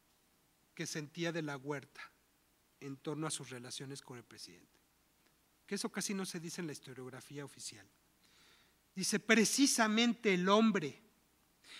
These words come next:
que hace tres años fue el abanderado de la nación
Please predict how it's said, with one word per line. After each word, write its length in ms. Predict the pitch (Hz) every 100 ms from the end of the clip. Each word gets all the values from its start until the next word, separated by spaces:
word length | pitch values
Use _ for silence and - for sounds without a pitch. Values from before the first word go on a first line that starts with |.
| - -
que 160 | 208
hace 340 | 247 285 - 240
tres 380 | 240 254 233
años 300 | 247 247 226
fue 160 | - 226
el 100 | 233
abanderado 800 | 226 190 180 175 180 190 233 247
de 100 | 208
la 140 | 175
nación 760 | 170 170 - - 202 202 196